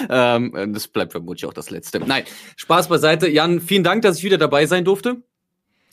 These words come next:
Ist immer ein Vergnügen, hier Platz nehmen zu dürfen und eine Stunde, äh, schön zu quatschen. Vielen Dank natürlich auch an euch fürs, äh,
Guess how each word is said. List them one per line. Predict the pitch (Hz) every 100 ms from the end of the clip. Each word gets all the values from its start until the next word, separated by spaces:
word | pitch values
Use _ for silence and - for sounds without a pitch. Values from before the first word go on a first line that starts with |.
| -
Ist | 147 -
immer | 175
ein | 165
Vergnügen, | 165 160 151 180 185 190
hier | 160 - 160 165
Platz | 160 156 -
nehmen | 170 175 175
zu | 170
dürfen | 160 170 170 170 160
und | 117 131 135 131 131
eine | 131 131 135
Stunde, | - 139 143 139 135 135 _ - _ _
äh, | 131 131 127
schön | - 160 165
zu | 160
quatschen. | - 160 170 - 208 226 _ _ _
Vielen | - 185
Dank | 170 156
natürlich | 156 160 156 139
auch | 151
an | - 143
euch | 131 151 151 -
fürs, | 156 147 - -
äh, | 131 135 135 135 131